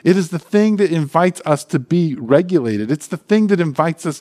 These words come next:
to, to center ourselves on our own expression of our emotions and the reality of who God is. So, in the social unrest and in the pandemic and in the fire and in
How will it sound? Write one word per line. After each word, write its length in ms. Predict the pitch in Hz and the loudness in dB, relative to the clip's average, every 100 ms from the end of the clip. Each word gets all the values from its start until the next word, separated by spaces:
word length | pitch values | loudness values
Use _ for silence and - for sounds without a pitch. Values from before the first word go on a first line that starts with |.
| - - - | -14 -20 2
to, 240 | 175 160 | 2 2
to 200 | - 151 | 0 -4
center 540 | - - 214 220 226 | -2 2 2 2 -2
ourselves 720 | - 160 - - 185 185 175 156 | -2 -4 -4 0 2 4 0 -2
on 180 | 143 147 | 0 2
our 160 | 147 | 2
own 360 | 165 180 170 - - _ - _ | 2 0 0 -4 -14 _ -20 _
expression 800 | - - - - - 170 208 233 | -8 -6 -12 -10 2 2 2 2
of 140 | 208 185 | 2 4
our 160 | 175 | 4
emotions 580 | 156 160 170 - 151 131 - | 2 2 -2 -2 -6 -6 -2
and 220 | 135 135 | 0 2
the 100 | 127 | 2
reality 720 | 117 127 127 127 185 180 165 | 2 2 4 4 4 4 4
of 160 | 156 - | 2 2
who 160 | 160 | -4
God 280 | 139 123 120 | 0 0 0
is. 440 | 113 107 76 - - _ | -2 -4 -4 -14 -20 _
So, 440 | - - 156 92 _ _ _ _ _ _ _ _ _ _ _ _ _ _ _ _ _ _ - - - _ _ _ | -4 2 2 2 _ _ _ _ _ _ _ _ _ _ _ _ _ _ _ _ _ _ -20 -20 -20 _ _ _
in 180 | 160 156 | 0 2
the 80 | 143 | 0
social 540 | - 185 190 214 196 | 2 4 4 2 0
unrest 640 | 190 175 165 156 - - 123 | 0 2 2 0 -4 -8 -4
and 120 | 110 | -2
in 140 | 123 | -2
the 100 | 160 | -4
pandemic 760 | - 165 160 147 139 139 131 104 | -4 -4 0 2 0 0 -4 -6
and 120 | 80 | -6
in 160 | 98 | -6
the 100 | 147 | -6
fire 540 | 170 - 147 143 143 127 | -2 2 4 4 2 0
and 180 | 104 - | -4 -6
in 320 | 110 135 | -6 -6